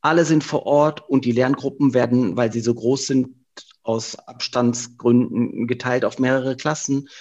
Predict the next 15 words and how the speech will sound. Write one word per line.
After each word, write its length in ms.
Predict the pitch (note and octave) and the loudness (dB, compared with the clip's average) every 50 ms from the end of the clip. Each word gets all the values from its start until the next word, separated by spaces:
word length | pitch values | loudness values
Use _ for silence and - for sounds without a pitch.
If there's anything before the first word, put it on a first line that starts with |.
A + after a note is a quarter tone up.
| - - - | -20 -12 -6
mit 240 | - - - - - | -6 -6 -4 -6 -8
Teilungs- 460 | - A#2+ A2+ A#2+ B2+ C3 C3 C3+ B2+ | -4 -2 0 2 2 4 4 2 2
und 160 | - B2 B2 | 0 -4 -4
Parallelunterrichten. 1300 | A#2+ C3 B2 B2 A#2+ B2 C#3 D3 D#3 B2+ - C#3+ C3+ C3 C3 B2 C3 B2 - - _ - C3 C3 C3 - - - - - - _ _ - | -2 -2 -2 -2 0 0 2 2 0 0 -2 -4 -6 -8 -8 -8 -8 -10 -10 -10 _ -6 -6 -6 -6 -8 -18 -20 -20 -20 -20 _ _ -4
Einzelne 460 | C3 C3+ C#3+ D3+ D3+ - - D#3 D3 | -2 0 2 2 0 2 2 2 4
Lernende 680 | C#3+ C#3+ C#3 C3+ C3 C3 C#3 C3+ C3 C3 C3 B2+ B2+ | 4 4 4 4 2 2 0 2 4 4 4 4 2
sind 220 | A2+ A#2+ C3 C3 B2+ | 0 0 0 -2 -2
zu 180 | - B2+ G#2+ | -4 -6 -6
Hause. 340 | B2 B2 A#2+ B2 A#2+ A#2+ - | -6 -6 -4 -6 -6 -6 -6
Also 180 | - B2 A#2+ A#2+ | -6 -4 -6 -4
die 120 | A#2 C#3+ | -4 -4
Konzepte 500 | B2 - C#3 B2+ - E3 E3+ - - E3 | -4 -2 -2 -2 -2 -2 -4 -4 -2 -6
liegen 280 | C#3+ C3+ D3 C#3+ C#3 - | -4 -4 -2 -2 -2 -2
alle 200 | - A2+ A#2 G#2+ | 0 -2 -4 -4
vor. 360 | - - F#2+ E2 D2+ - - | -6 -6 -10 -8 -8 -10 -12